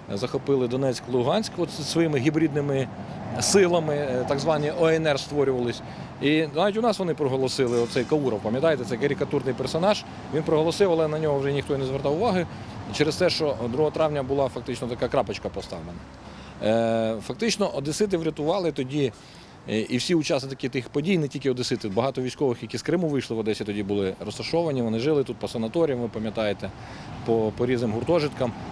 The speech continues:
Вони теж вийшли тоді на вулиці і поклали край, е, о, о, о цьому всьому. Одеса змогла протистояти, на відміну від міст Сходу, в першу чергу, е, через те, що, ну, рішучість була і там, на Сході, людей відстояти територіальну цілісність нашої держави.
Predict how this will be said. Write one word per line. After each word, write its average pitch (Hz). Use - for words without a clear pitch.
Вони 143
теж 170
вийшли 160
тоді 151
на 147
вулиці 156
і 120
поклали 127
край, 123
е, 101
о, 110
о, 120
о 117
цьому 139
всьому. 117
Одеса 220
змогла 208
протистояти, 185
на 170
відміну 170
від 147
міст 170
Сходу, 170
в -
першу 170
чергу, 156
е, 123
через 139
те, 180
що, 147
ну, 127
рішучість 175
була 180
і 170
там, 208
на 156
Сході, 165
людей 131
відстояти 131
територіальну 127
цілісність 110
нашої 120
держави. 113